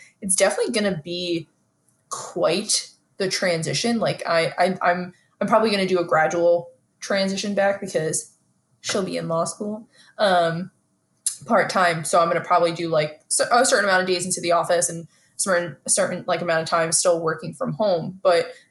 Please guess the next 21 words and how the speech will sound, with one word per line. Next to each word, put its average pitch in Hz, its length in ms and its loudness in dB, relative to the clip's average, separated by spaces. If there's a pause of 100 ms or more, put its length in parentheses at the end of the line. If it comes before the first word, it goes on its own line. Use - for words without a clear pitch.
(140)
um, 165 440 0 (720)
yeah, - 160 2
I, 190 440 2 (600)
I 202 120 4
just 220 140 0
think 214 180 -2
that, 185 400 2 (200)
I 208 60 -12
don't 220 100 -2
remember 180 240 -2
where - 100 0
I - 40 0
started - 300 -4
my - 100 -6
sentence. - 400 -8 (580)
Where 208 140 -2
was 208 120 -2
I 196 60 0
going - 260 -4
with 226 100 -10
this? - 160 -12